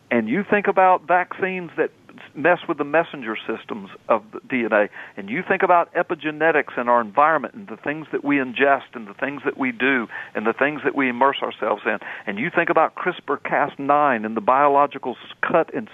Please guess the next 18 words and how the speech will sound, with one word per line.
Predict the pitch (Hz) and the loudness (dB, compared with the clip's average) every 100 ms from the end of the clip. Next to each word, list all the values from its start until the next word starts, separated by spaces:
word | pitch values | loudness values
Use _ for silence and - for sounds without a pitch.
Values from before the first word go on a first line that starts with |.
| - | -8
snipping | 156 160 131 110 | -4 -2 -4 -4
pa-, | - 143 123 - - - | -2 0 -2 -6 -18 -8
process | - 147 135 139 120 - | 2 2 2 2 0 0
of, | 113 - - - | -4 -4 -20 -4
and, | 123 120 | -2 0
and | 131 110 | 0 0
you | 117 151 | 2 2
think | - 165 | 2 0
about, | 156 139 120 - - - | 4 6 4 2 -6 -16
you | - 135 | -8 -2
know, | 131 | 0
the | 117 123 | 2 0
hybrids | - - 165 165 120 107 98 - | 0 2 2 2 2 0 -2 -10
between | - - 135 113 | -6 -4 -4 -4
humans | - 165 165 139 113 | -6 -6 -2 -2 -2
and | 120 | 2
animals, | 139 127 113 | 2 2 -2
the | 107 | -10